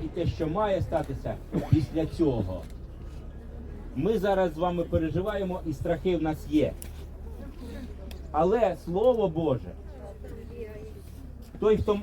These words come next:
промовив оці слова до апостола Івана, це Ісус Христос. І сьогодні ми вам його проповідуємо. Це той, хто нас з вами розуміє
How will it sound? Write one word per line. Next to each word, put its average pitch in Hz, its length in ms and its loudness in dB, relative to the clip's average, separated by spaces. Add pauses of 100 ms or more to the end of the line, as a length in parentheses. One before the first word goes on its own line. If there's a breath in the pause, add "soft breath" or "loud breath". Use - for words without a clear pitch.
(100)
промовив 202 540 6
оці 175 220 0
слова 185 480 6
до 156 340 2
апостола 160 600 2
Івана, 156 580 4 (1040)
це 147 100 4
Ісус 143 320 -2
Христос. 139 460 -4 (1800)
І 165 60 -2
сьогодні 190 560 8
ми 196 220 4
вам 175 240 6
його 151 220 2
проповідуємо. 139 840 2 (1120)
Це 196 200 6
той, 254 180 12
хто 214 220 2
нас 185 280 2
з 165 40 -4
вами 190 280 4
розуміє 185 840 2